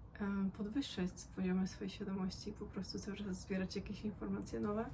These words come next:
z otoczenia. Tutaj jest jeszcze ten nacisk, żeby to pogłębić, bo będzie czas, kiedy ty zrozumiesz, em, że już nie potrzebujesz więcej tej wiedzy, chociaż ja tak zdecydowanie bardziej czuję, że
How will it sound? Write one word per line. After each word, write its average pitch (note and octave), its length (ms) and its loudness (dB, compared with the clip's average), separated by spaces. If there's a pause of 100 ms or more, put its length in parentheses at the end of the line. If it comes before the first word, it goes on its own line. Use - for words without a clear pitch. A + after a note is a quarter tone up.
z G#3+ 60 -2
otoczenia. G#3+ 460 -2 (880)
Tutaj G#3+ 280 4
jest G#3+ 220 2
jeszcze G#3+ 200 -4
ten G3+ 160 0
nacisk, G3+ 380 0
żeby G3 200 2
to G3 100 0 (1000)
pogłębić, G#3 440 4
bo G#3+ 100 0
będzie G#3+ 260 2
czas, A3+ 220 -2
kiedy A3 340 4 (1000)
ty A3+ 100 -2
zrozumiesz, A3 760 4 (100)
em, A3 500 4 (500)
że A3 60 -2
już A3 180 0
nie A3 80 4
potrzebujesz G#3+ 480 2
więcej G#3 260 0
tej G#3+ 140 -2
wiedzy, G#3+ 300 6
chociaż G#3+ 260 -2
ja G3+ 100 2 (180)
tak - 260 -6
zdecydowanie G3 420 -2
bardziej G3 300 -4
czuję, G#3+ 240 0
że A3 180 0